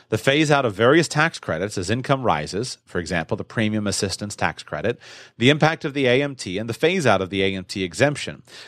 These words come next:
the introduction in two thousand thirteen of two new Medicare taxes, a three point eight percent tax on a net investment income and a point nine percent tax on earned income,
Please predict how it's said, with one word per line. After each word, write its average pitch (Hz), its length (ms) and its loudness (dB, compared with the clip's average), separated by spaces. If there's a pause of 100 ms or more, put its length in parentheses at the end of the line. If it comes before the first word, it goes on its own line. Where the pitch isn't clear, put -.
(120)
the 123 120 6
introduction 143 640 2
in 101 80 -6
two 139 200 -4
thousand 131 400 0
thirteen 95 440 -4
of 98 120 -10
two 156 260 4
new 156 160 0
Medicare 120 460 2
taxes, 107 520 -6 (320)
a - 60 -18
three 139 300 4
point 135 160 4
eight 123 140 2
percent 113 280 -6
tax 117 340 2
on 92 120 -4
a 85 40 -6
net 98 340 2
investment 101 500 0
income 95 320 -4
and 95 80 -8
a 80 60 -8
point - 300 -8
nine 107 200 0
percent 101 360 -6
tax 101 320 0
on 85 160 -6
earned 104 240 -2
income, 82 420 -8